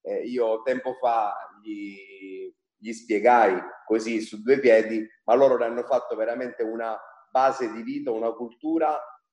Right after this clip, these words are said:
eh, per cui ovviamente sono fiero, eh, di quello che facciamo in team, appunto, eh, e spero che possiamo veramente diffondere anche noi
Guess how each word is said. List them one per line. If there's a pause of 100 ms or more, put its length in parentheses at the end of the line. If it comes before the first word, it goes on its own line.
eh,
per
cui (280)
ovviamente
sono
fiero, (300)
eh,
di
quello
che
facciamo
in
team,
appunto, (440)
eh,
e
spero
che
possiamo
veramente
diffondere
anche
noi